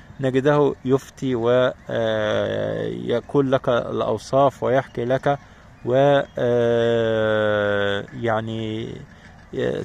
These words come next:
تجده كأنه عالم، آه، يعرف كل شيء في هذه الحياة الدنيا، ونجده عنده خبرة كبيرة في هذه الحياة الدنيا.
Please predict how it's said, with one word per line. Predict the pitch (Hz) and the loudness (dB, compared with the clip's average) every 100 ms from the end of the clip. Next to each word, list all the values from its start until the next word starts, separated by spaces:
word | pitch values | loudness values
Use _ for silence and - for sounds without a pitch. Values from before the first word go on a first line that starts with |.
| - | -4
تجده | 135 131 156 160 139 | 0 2 4 2 2
كأنه | 127 123 135 151 147 135 | -2 -2 0 0 0 -2
عالم، | 110 139 135 135 131 - - - - | 0 2 2 -2 -6 -16 -20 -20 -12
آه، | 123 113 107 107 104 101 98 101 104 | -6 -2 0 0 0 -2 -2 -4 -2
يعرف | 139 151 131 120 - | 2 4 2 -2 -2
كل | 139 120 | 0 0
شيء | - 127 120 | -2 -4 -4
في | - 120 | -4 -2
هذه | 107 107 120 | -2 -2 -4
الحياة | 101 101 104 110 - - | -4 -4 -2 -2 -4 -12
الدنيا، | 117 104 98 90 85 - - - - - - - - - - - - - - - - 123 | -12 -8 -10 -10 -14 -18 -20 -20 -20 -20 -20 -20 -20 -20 -20 -20 -20 -20 -20 -20 -12 -4
ونجده | 143 147 139 156 165 143 | 0 2 4 4 4 4
عنده | 117 131 151 139 | 2 2 2 2
خبرة | - 165 131 131 127 - | 0 0 4 4 2 -2
كبيرة | 110 113 131 127 123 | -6 -2 -2 -2 -4
في | - 123 123 123 - | -6 -6 -6 -6 -6
هذه | 107 107 123 127 - | -6 -4 -4 -6 -6
الحياة | 98 - 107 110 - | -10 -6 -4 -4 -6
الدنيا. | 95 101 92 | -12 -12 -12